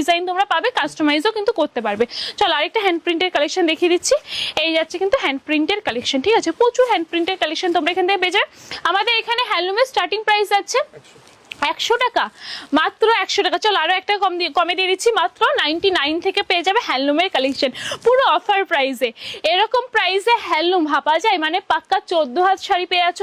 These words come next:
মাত্র নাইনটি নাইনে, যেখানে কিনা একটা ভালো সুতির ছাপার শাড়ি হয় না। এতটা লো প্রাইসে পেয়ে যাচ্ছ। চলো, আরেকটা দেখিয়ে দিচ্ছি, সুন্দর কিন্তু ফিগার মোটিভের কাজের মধ্যে চলে আসে হ্যান্ড প্রিন্টের কালেকশন।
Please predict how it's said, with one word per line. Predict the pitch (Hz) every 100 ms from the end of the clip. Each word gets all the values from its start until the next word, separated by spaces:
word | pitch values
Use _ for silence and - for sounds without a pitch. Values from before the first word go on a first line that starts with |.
| 370
মাত্র | 302 - 370 294
নাইনটি | 277 311 349
নাইনে, | 269 247 240 - 554 285
যেখানে | 359 466 440
কিনা | 440 427
একটা | 466 359
ভালো | 359 370 -
সুতির | 359 427 480
ছাপার | - 320 349 -
শাড়ি | 359 294 285
হয় | 240 240
না। | 233 - - 494 349
এতটা | 415 466 440
লো | 330 -
প্রাইসে | 302 320 320
পেয়ে | 277 269
যাচ্ছ। | 320 392
চলো, | 330 269
আরেকটা | 311 370 392
দেখিয়ে | 403 427 392
দিচ্ছি, | 427 403
সুন্দর | 370 349 381
কিন্তু | 392 440 453
ফিগার | 330 285 370 381
মোটিভের | 370 381 392
কাজের | 392 381 370
মধ্যে | 381 403
চলে | 403 403
আসে | 466 427
হ্যান্ড | 311 320
প্রিন্টের | 370 359 392 320
কালেকশন। | 277 320